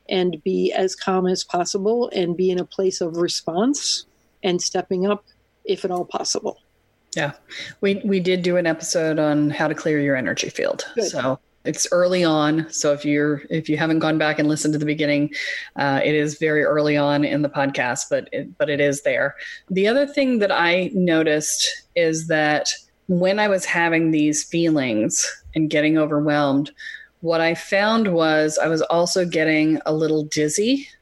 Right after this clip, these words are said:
Speaker 2: and feeling very ungrounded and unfound-, my, like my foundation was missing. What I discovered was that this is what it feels like now to go into the energetic fetal position for me.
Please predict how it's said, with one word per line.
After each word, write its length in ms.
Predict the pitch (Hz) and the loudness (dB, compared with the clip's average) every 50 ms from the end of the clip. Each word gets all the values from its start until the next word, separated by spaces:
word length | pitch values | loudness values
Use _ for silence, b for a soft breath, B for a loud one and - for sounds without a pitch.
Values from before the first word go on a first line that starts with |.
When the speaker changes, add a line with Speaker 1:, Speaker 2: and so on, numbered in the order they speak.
| _ _ _ _ _ _ _ _ | _ _ _ _ _ _ _ _
Speaker 2:
and 540 | - 165 160 160 160 156 156 160 160 156 151 | 0 0 2 2 2 2 2 2 0 0 -2
feeling 500 | - - - 180 170 165 165 165 165 160 | -6 -6 -2 0 0 2 2 2 2 2
very 640 | 160 160 156 156 156 156 156 156 156 156 151 - - - | 2 2 2 4 2 2 2 2 2 0 -2 -4 -4 -2
ungrounded 760 | 165 156 156 156 151 156 147 151 151 156 165 165 165 165 160 | 0 0 2 2 2 2 2 2 2 2 2 2 2 2 2
and 180 | 160 147 147 147 - | 2 2 0 0 0
unfound-, 1160 | - 156 151 151 156 156 156 156 156 151 151 - _ _ _ - - 170 151 151 - - 165 165 | 0 0 2 2 2 2 2 2 2 0 -2 -8 _ _ _ -6 -2 0 0 0 0 0 0 0
my, 160 | 160 151 147 - | 0 0 0 0
like 180 | - 127 - - | 0 0 0 0
my 120 | 160 156 | -2 -2
foundation 840 | 151 - 175 160 151 156 156 151 151 156 165 - - 214 214 220 | -2 0 0 2 2 2 2 0 0 0 0 0 0 0 2 2
was 180 | 220 220 226 - | 2 0 0 0
missing. 480 | 226 240 240 - - 277 269 277 277 277 _ B B B B B B B B B B | -2 -2 -2 -2 0 0 2 0 0 -2 _ B B B B B B B B B B
What 280 | - 175 170 180 185 185 | -6 -2 0 2 2 2
I 340 | 185 180 180 175 170 180 - _ | 4 2 2 0 -2 -4 -10 _
discovered 640 | - 185 180 - - - 220 220 220 208 196 180 175 | -2 -2 0 0 0 0 0 2 2 2 2 2 2
was 240 | 170 170 170 165 - | 2 2 2 0 0
that 200 | 175 165 160 - | -2 -4 0 0
this 200 | 175 180 175 - | 0 0 2 2
is 220 | 185 175 170 165 | 0 0 0 -2
what 160 | 170 170 165 | 0 0 2
it 140 | 160 143 - | 2 0 -2
feels 360 | - - 175 165 160 156 160 | -2 0 0 0 0 0 0
like 220 | 160 156 147 143 - | 0 0 2 0 0
now 360 | 147 156 147 143 143 147 156 | 0 2 2 2 2 2 2
to 120 | 156 - 160 | 0 0 -2
go 200 | 156 160 151 147 | 0 0 2 2
into 220 | 147 147 147 147 | 2 0 0 0
the 140 | 151 147 151 | 0 0 2
energetic 460 | 147 147 143 143 147 147 143 143 139 | 2 2 0 0 0 0 0 0 -2
fetal 320 | - - 143 143 139 240 - | -4 -2 -2 0 0 0 -2
position 640 | - 156 156 - - - - - - - - 185 - _ | -4 -8 -6 -2 -2 0 0 -2 -4 -4 -8 -10 -12 _
for 160 | _ - 165 143 | _ -4 -2 -2
me. 280 | - - - - 180 | -2 -2 -4 -6 -10